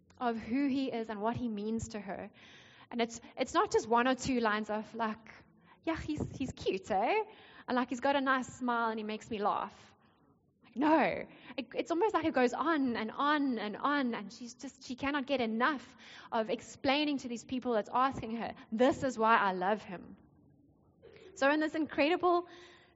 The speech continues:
time of suffering and loneliness, what is she doing? She's worshiping. She's praising. She's reminding herself,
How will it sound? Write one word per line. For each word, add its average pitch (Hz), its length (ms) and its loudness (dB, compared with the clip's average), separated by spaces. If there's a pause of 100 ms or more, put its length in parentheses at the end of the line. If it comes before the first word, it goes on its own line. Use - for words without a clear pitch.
time 294 340 6
of 294 100 2
suffering 262 600 0
and 240 140 0
loneliness, 240 580 2
what 220 220 6
is 359 140 2
she 302 140 0
doing? 214 720 -2 (680)
She's 330 220 2 (160)
worshiping. 269 840 4 (1300)
She's 320 260 0
praising. 302 1120 0 (640)
She's 285 320 0
reminding 285 720 4
herself, 262 720 0